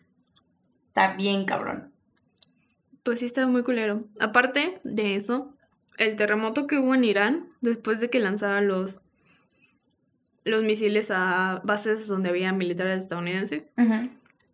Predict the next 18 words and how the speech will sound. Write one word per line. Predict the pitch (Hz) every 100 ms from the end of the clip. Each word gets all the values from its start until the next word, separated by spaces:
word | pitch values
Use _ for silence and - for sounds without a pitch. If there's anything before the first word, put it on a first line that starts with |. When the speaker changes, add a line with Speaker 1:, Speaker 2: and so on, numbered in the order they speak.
| _ _ _ _ _ -
Speaker 2:
Nos | 247 247
estamos | 285 339
yendo | 381 370
a |
la | 381 247
verga. | 262 285 233 - _ _ _ - -
Esto | 262 269
ya | 311 320
se | 311
va |
a |
acabar, | 302 269 254
amigos. | 254 208 208
También | 269 294
había | 320 320 302
inundaciones | 320 320 262 240 220 226
en | 233
Indonesia. | 196 190 185 202 208 247 277